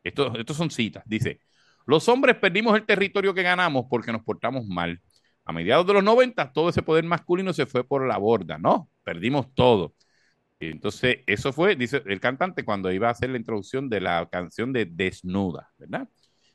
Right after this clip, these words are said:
Eh, que los que siguen a Arjona saben cuál es, ¿verdad? Que, que dice, "Desnuda, que no habrá diseño que te quede mejor que el de tu piel ajustado a tu figura", ¿verdad? O a tu cintura, whatever.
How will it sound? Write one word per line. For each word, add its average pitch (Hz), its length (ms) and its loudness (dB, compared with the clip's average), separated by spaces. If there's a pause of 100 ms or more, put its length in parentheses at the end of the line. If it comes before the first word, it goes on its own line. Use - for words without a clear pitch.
Eh, 76 100 -20
que 78 140 -12
los 76 140 -8
que 78 260 -6
siguen 85 280 -6
a 101 60 0
Arjona 196 260 -2
saben 95 260 -6
cuál 123 200 -4
es, - 80 -8
¿verdad? 190 360 -6
Que, 76 220 -10 (540)
que - 220 -14
dice, 104 320 0
"Desnuda, 147 560 4
que 120 100 0
no 127 80 0
habrá 151 160 4
diseño 151 380 2
que 131 100 0
te 120 100 0
quede 135 160 2
mejor 135 300 0
que 127 80 -6
el 110 40 -2
de 107 80 0
tu 104 140 -6
piel 117 140 0
ajustado 110 400 0
a 104 40 -2
tu 104 100 -8
figura", 65 400 -8
¿verdad? - 260 -16 (200)
O 82 80 -18
a 80 40 -14
tu 80 100 -18
cintura, 76 440 -8
whatever. 76 400 -6